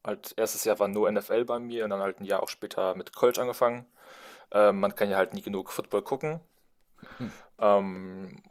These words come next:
Speaker 1: und ja, deshalb bin ich auch ganz, ähm, affin, sag ich mal, was den Draft angeht. Ist nicht zwingend als Scout, sondern eher so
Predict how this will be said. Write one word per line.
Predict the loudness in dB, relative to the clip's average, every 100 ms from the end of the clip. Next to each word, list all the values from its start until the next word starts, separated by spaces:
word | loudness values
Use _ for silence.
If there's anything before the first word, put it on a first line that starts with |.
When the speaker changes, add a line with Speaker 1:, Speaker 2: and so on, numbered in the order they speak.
| _
Speaker 1:
und | -6 0 0 -2 -6 -10 -10 -8 -2
ja, | 0 0
deshalb | 0 -2 -2
bin | -6
ich | 0
auch | 0 0
ganz, | -2 -4 -6 -8 -8 -8 -10 -14 _ -4
ähm, | -2 0 -2 -8 _ _ _ _ _ _
affin, | -4 -4 -8 0
sag | 2 2
ich | -2
mal, | 0 0
was | -2 -6
den | -2
Draft | 0 0 -4
angeht. | -6 -6 -6 -10 -16
Ist | -10 -6
nicht | -4
zwingend | -4 -2
als | -4
Scout, | 6 8 8 6
sondern | 2 0 2
eher | 0
so | 0 -4 -4